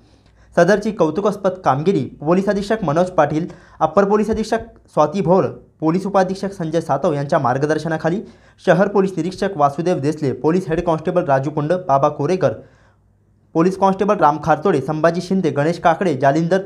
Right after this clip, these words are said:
तमनर यांनी तीन दिवस रात्र मेहनत घेऊन ही कारवाई केली आहे.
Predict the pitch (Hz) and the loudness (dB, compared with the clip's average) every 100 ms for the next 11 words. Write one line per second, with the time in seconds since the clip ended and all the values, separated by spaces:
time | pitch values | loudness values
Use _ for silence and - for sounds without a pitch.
0 | 180 180 165 110 - _ _ _ _ _ | 0 2 2 0 -10 _ _ _ _ _
1 | _ - 156 185 202 196 - 208 214 156 | _ -2 0 2 0 -4 -2 0 0 0
2 | 175 202 180 170 190 156 131 175 196 143 | 0 2 2 2 0 -2 0 0 -2 0
3 | 175 190 151 143 131 139 160 123 113 98 | 0 0 -2 0 2 0 -2 -4 -6 -8